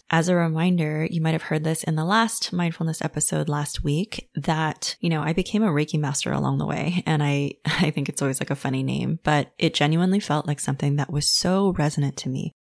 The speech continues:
When I was little, I always felt like there was some sort of palpable power that I could feel in the palms of my hands.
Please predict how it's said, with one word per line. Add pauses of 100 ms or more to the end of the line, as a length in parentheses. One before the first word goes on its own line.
When
I
was
little,
I
always
felt
like
there
was
some
sort
of (120)
palpable
power
that
I
could
feel
in
the
palms
of
my
hands.